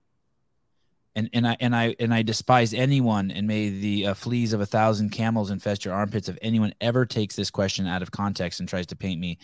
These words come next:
as anything less than the greatest interviewer who ever lived. 'Cause this is just a horrible question, but, but I think it's important right now.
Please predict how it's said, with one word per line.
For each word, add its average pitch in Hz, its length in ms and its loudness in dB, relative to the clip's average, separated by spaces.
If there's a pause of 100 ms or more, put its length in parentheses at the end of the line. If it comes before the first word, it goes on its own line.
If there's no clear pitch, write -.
(340)
as 92 120 -6
anything 101 280 0
less 90 240 0
than 92 80 -2
the 87 60 -2
greatest 85 260 -2
interviewer 82 400 -2
who 82 80 -2
ever 78 220 -4
lived. - 240 -10 (1040)
'Cause - 180 -18
this 104 240 0
is 76 120 -6
just - 200 -10
a - 60 -8
horrible 92 460 0
question, 87 480 0
but, 113 220 6
but 117 140 2
I 110 120 4
think 139 360 4
it's 143 160 2
important 104 440 0
right 76 160 -6
now. 73 220 -12